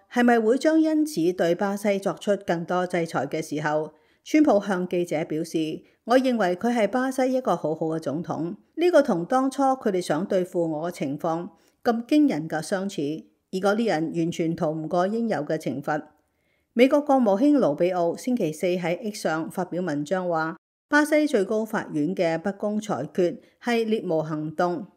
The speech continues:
表示呢個係政治迫害，美方將會作出回應。巴西外交部隨即發聲明，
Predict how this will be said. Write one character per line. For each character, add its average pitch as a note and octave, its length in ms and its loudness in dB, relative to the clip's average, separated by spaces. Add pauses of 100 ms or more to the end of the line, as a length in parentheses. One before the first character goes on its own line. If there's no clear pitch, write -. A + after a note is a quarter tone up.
(140)
表 A#3 140 4
示 A#3+ 180 2
呢 B3 120 -2
個 B3+ 80 -2
係 F#3+ 260 -2
政 F3 200 -2
治 D#3 140 -4
迫 F#3 160 -4
害， D#3 320 -2 (380)
美 G#3+ 160 6
方 C#4+ 280 2
將 C4+ 200 2
會 F3 120 2
作 D#3+ 180 -2
出 - 260 -4
回 C#3+ 180 -4
應。 D#3+ 380 -2 (300)
巴 A#3+ 180 2
西 A#3+ 280 2
外 F3 200 0
交 G#3+ 200 0
部 E3+ 320 4
隨 D3+ 220 -2
即 A#3+ 160 2
發 G#3 240 -4
聲 G#3+ 220 -4
明， D#3+ 360 -2